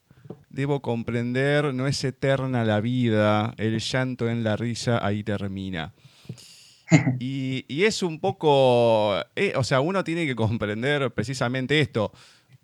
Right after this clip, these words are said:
Speaker 1: El, el domingo, acá en Argentina hubo elecciones, cada
Speaker 2: Ujú.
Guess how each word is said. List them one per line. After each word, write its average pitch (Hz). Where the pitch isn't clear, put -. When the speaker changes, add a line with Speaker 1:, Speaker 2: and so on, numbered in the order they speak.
Speaker 1:
El, 117
el 113
domingo, 151
acá 92
en 107
Argentina 120
hubo 117
elecciones, 143
cada 131
Speaker 2:
Ujú. 123